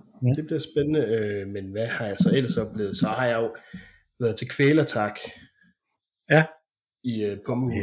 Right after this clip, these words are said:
Speaker 1: Øh, nej, nej,
Speaker 2: Jamen,
Speaker 1: nej.
Speaker 2: det har vi snakket
Speaker 1: Jeg
Speaker 2: lidt om, det, de Kvælertak
Speaker 1: jeg ved,
Speaker 2: der, og det var
Speaker 1: jeg ved
Speaker 2: fuld
Speaker 1: næsten ikke, om jeg vil høre om det.
Speaker 2: Jamen, det var fuldstændig som forventet. Altså,
Speaker 1: Ja.
Speaker 2: vanvittigt. Øh,
Speaker 1: Ja.
Speaker 2: sidst jeg fotograferede dem, det var i Amager Bio.
Speaker 1: Mm.
Speaker 2: Og det var, altså, det,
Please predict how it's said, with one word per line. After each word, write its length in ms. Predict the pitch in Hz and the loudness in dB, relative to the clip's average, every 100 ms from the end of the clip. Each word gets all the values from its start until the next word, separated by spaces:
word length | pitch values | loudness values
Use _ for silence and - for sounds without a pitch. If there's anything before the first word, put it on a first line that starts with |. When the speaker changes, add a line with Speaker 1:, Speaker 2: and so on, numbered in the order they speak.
| 95 | -4
Speaker 1:
Øh, 60 | - 87 - - | -6 -10 -16 -18
nej, 180 | 95 107 | -14 -14
nej, 100 | 113 110 | -10 -4
Speaker 2:
Jamen, 160 | 120 | -2
Speaker 1:
nej. 60 | 120 | 2
Speaker 2:
det 120 | 135 | 2
har 60 | 123 | 2
vi 100 | 131 | -2
snakket 320 | 135 127 131 | 0 2 4
Speaker 1:
Jeg 80 | 135 | 4
Speaker 2:
lidt 120 | 120 | 2
om, 160 | 117 110 | -2 -2
det, 340 | 120 117 110 101 | -2 0 -2 -4
de 40 | |
Kvælertak 540 | - 123 120 120 107 101 156 | -6 -4 -2 -2 -4 2 6
Speaker 1:
jeg 60 | |
ved, 40 | 139 | 6
Speaker 2:
der, 40 | |
og 60 | 120 | 6
det 100 | 113 | 0
var 160 | 113 117 | -2 2
Speaker 1:
jeg 80 | 135 | 6
ved 60 | 151 | 8
Speaker 2:
fuld 140 | 131 | 10
Speaker 1:
næsten 220 | 135 127 139 | 8 6 2
ikke, 80 | 120 | 2
om 80 | 110 | 2
jeg 80 | 104 | 4
vil 100 | 107 | 6
høre 200 | 117 107 | 6 4
om 100 | 104 | 0
det. 100 | 101 - _ - | -4 -10 _ 0
Speaker 2:
Jamen, 80 | 135 | 4
det 40 | |
var 120 | 156 - | 4 4
fuldstændig 480 | 190 175 165 131 | 4 4 4 4
som 200 | 113 117 117 | 2 0 0
forventet. 440 | 120 120 107 101 - _ _ _ - | -4 -2 -2 -4 -8 _ _ _ -2
Altså, 180 | 120 123 | 0 0
Speaker 1:
Ja. 40 | |
Speaker 2:
vanvittigt. 520 | 120 127 151 127 101 98 - _ - | 4 6 6 4 -2 -10 -20 _ -4
Øh, 260 | 113 110 113 - | 0 0 -2 0
Speaker 1:
Ja. 60 | 110 | 2
Speaker 2:
sidst 240 | 95 175 | 2 0
jeg 80 | 151 | -2
fotograferede 460 | 131 131 123 143 143 | 0 -2 -2 2 2
dem, 80 | 127 | 4
det 80 | |
var 60 | 135 | 4
i 40 | |
Amager 360 | 123 131 139 117 | 4 4 2 2
Bio. 280 | 127 127 139 | 0 2 0
Speaker 1:
Mm. 680 | 139 _ _ _ _ _ 127 117 | -2 _ _ _ _ _ _ -8
Speaker 2:
Og 120 | 127 | -2
det 180 | 143 156 | 0 4
var, 500 | 143 123 113 110 101 120 | 4 4 0 -2 -4 -6
altså, 340 | 120 120 110 - _ | -4 -6 -6 -12 _
det, 80 | - | -20